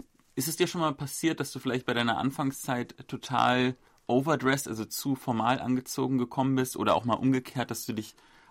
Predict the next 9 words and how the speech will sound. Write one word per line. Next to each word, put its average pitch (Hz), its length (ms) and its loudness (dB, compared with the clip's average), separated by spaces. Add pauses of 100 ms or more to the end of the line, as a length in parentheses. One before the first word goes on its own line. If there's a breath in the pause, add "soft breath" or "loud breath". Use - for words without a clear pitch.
underdressed 110 640 0
gefühlt 123 400 -2
hast, 131 240 -4
dass 110 140 -10
du 110 160 -2
zu 113 380 -4
locker 107 300 0
gekleidet 101 520 -4
warst? 117 300 -6